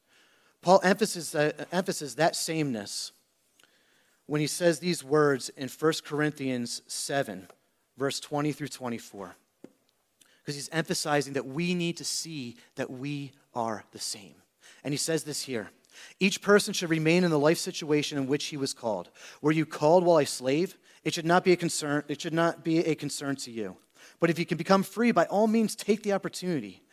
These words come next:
For he who is called by the Lord as a slave is the Lord's freedman.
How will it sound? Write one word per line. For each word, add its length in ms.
For 120
he 220
who 100
is 120
called 260
by 120
the 100
Lord 300
as 120
a 40
slave 320
is 100
the 60
Lord's 320
freedman. 560